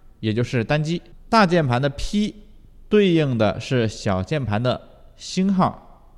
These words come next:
也就是我们所说的右击。大键盘的分号对应的是小键盘的减号，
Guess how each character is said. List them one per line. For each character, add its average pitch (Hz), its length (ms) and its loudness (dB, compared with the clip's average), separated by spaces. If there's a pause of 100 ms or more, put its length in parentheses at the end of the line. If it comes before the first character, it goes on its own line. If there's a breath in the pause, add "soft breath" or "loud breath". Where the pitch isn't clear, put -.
(140)
也 107 140 -4
就 117 120 0
是 120 220 -2
我 95 100 -4
们 98 140 -4
所 104 160 -6
说 113 100 -6
的 127 140 -2
右 156 260 2
击。 151 280 -4 (440)
大 202 220 8
键 151 180 4
盘 117 160 4
的 143 120 4
分 190 400 4
号 - 580 0 (100)
对 165 280 6
应 120 240 6
的 98 160 4
是 101 260 2 (200)
小 92 460 0
键 131 280 0
盘 95 320 0
的 120 200 2 (460)
减 - 240 -4
号， - 480 -4